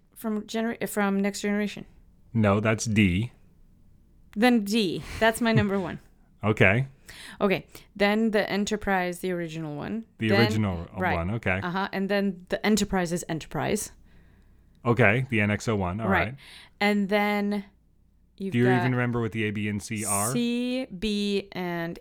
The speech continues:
Speaker 1: A in that order.
Speaker 2: You're gonna put, so the A is the one from the last few original cast movies. That's the one they get at the end of the voyage home. You're gonna put that one above the B and C, which we
Speaker 1: A
Speaker 2: only
Speaker 1: is
Speaker 2: s-
Speaker 1: on the bottom.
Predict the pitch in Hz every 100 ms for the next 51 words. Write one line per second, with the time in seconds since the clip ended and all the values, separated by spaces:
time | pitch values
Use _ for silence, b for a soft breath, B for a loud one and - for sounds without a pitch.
0 | - 165 151 - 175 156 147 - 120 87
1 | 117 131 127 - 127 113 _ _ - -
2 | 123 110 117 131 165 180 131 127 123 120
3 | 120 - 117 107 104 101 - 190 170 113
4 | 113 110 113 - 120 110 107 107 110 104
5 | 110 95 - 120 85 71 - - 110 -
6 | 113 107 101 107 98 107 101 95 90 98
7 | 90 85 110 82 76 - _ - b b
8 | b 113 107 104 110 110 110 107 101 107
9 | 107 107 104 - b b b - 104 117
10 | 117 110 123 123 135 123 113 104 254 320
11 | 285 277 269 320 339